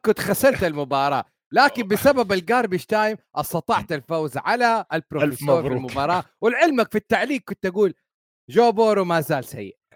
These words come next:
Speaker 1: جو بورو، أصحى يا جو بورو. تكفى يا جو بورو،
Speaker 2: آه،
Speaker 1: أصحى يا
Speaker 2: عم
Speaker 1: جو بورو.
Speaker 2: بي-، بيتشجعوا. اسمع، على سيرة التعليق بالمناسبة برضو عبد الإله، في نقطة بح-، كنت حاب أحكيها. من أسوأ ما يمكن كانوا، أنت ما سمعتهمش طبعًا، آه، تروي إيكمان وجو باك.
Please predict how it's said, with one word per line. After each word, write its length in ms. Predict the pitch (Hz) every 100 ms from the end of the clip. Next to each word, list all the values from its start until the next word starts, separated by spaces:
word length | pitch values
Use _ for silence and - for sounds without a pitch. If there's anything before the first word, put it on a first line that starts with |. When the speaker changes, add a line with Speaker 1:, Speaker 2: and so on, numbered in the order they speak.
| 101
Speaker 1:
جو 140 | 185 220
بورو، 340 | 233 269 277
أصحى 380 | 277 302 - 214
يا 80 | 170
جو 220 | - -
بورو. 220 | 208 107 - - _
تكفى 360 | 294 349 - 269
يا 160 | 240
جو 260 | 220 214 196
بورو، 260 | 180 160 143
Speaker 2:
آه، 380 | 151 160 139 151
Speaker 1:
أصحى 180 | 156
يا 40 | 170
Speaker 2:
عم 60 |
Speaker 1:
جو 120 | 170 175
بورو. 100 | 151
Speaker 2:
بي-، 60 |
بيتشجعوا. 480 | 147 151 190 190 151 - _
اسمع، 220 | 208 240 190
على 220 | - 254
سيرة 280 | 240 262 233
التعليق 480 | - 139 160 202
بالمناسبة 500 | 156 147 156 170 143
برضو 240 | 131 147 143
عبد 180 | 127 135
الإله، 340 | 135 151 135
في 240 | - 170
نقطة 440 | 156 139 160 - 131
بح-، 220 | 131 -
كنت 200 | - 143
حاب 160 | 147 123
أحكيها. 260 | 123 135 - _ _ -
من 240 | 151 180 175 -
أسوأ 440 | 254 - 185 160 147
ما 200 | 147 147
يمكن 600 | 180 208 180 190 196 175
كانوا، 920 | 175 170 170 165 165 160 151 139 147
أنت 180 | 165 160
ما 80 | 160
سمعتهمش 720 | 180 185 - 170 160 123 -
طبعًا، 420 | 127 104 120 127 _ _ _
آه، 300 | 135 135 135
تروي 400 | 131 180 208 196
إيكمان 300 | 208 202 185
وجو 340 | 175 151 180 160
باك. 320 | 135 -